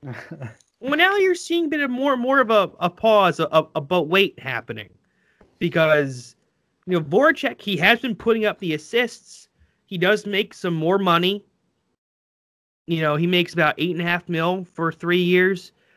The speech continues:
Speaker 2: Uh, three years longer after this season. J V R makes about a million and a half less. He's around seven. And s-, same, some similar time and term, but as of right now,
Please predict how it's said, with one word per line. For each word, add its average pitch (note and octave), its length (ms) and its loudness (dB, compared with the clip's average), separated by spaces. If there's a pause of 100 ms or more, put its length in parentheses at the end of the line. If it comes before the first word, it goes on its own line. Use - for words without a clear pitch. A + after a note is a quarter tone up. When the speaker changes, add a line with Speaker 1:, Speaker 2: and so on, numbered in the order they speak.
(460)
Speaker 2:
Uh, C3 320 0
three E3+ 260 -2
years D#3 260 -2
longer D#3+ 360 2
after D3+ 260 -2
this D#3+ 180 -4
season. D3 360 -6
J E3+ 240 4
V C#3 120 -6
R D#3 280 2
makes C#3+ 240 -6
about C#3+ 160 -2
a C3 40 -4
million D3 300 2
and C#3 100 -4
a C3 40 -8
half C#3 320 -4
less. C#3+ 240 -2
He's D3 160 -6
around B2 260 -4
seven. F3 540 -2 (640)
And D3+ 160 -2
s-, C#3 80 -12
same, G#3+ 600 -2
some F#3 480 0
similar F3+ 360 0
time F3+ 280 0
and C#3+ 160 -6
term, F#3+ 380 2
but B2+ 140 0
as E3+ 220 0
of F3+ 120 -4
right D#3 240 0
now, C3+ 520 -2